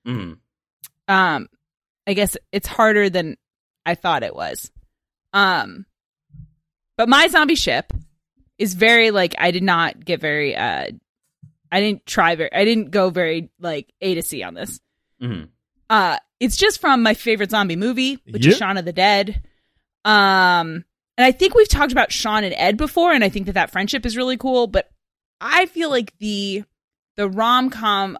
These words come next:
Speaker 2: of Sean and Liz, and then part of that is Ed is, like, their sidekick. It is very
Speaker 1: Yeah.
Speaker 2: much like a Yumi and Dupree situation. Um,
Speaker 1: <laughs>
Speaker 2: but, like, their, how both Liz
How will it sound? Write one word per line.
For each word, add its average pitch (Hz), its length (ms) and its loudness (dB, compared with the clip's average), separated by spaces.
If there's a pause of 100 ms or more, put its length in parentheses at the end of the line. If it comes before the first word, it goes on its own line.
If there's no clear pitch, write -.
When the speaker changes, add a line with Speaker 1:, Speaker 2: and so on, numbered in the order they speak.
Speaker 2:
of 185 520 2
Sean 190 600 0
and 190 300 -4
Liz, 160 580 -2 (100)
and 262 140 4
then 262 200 6
part 330 240 4
of 247 80 0
that 214 220 4
is 208 360 4 (120)
Ed 185 240 2
is, 180 220 -4
like, 170 260 -2
their 147 360 -4
sidekick. 190 760 -4
It - 120 -6
is 165 140 -6
very 170 160 -2
Speaker 1:
Yeah. 170 60 -4
Speaker 2:
much 165 220 -8
like 170 160 -8
a 127 260 -8 (340)
Yumi 202 240 2
and 180 120 -4
Dupree 180 300 -2
situation. 240 720 -4 (640)
Um, 180 720 0 (320)
Speaker 1:
<laughs> - 320 -20
Speaker 2:
but, 233 180 2
like, 220 260 2
their, 247 600 4 (120)
how 240 340 2
both 220 420 0
Liz 220 640 -2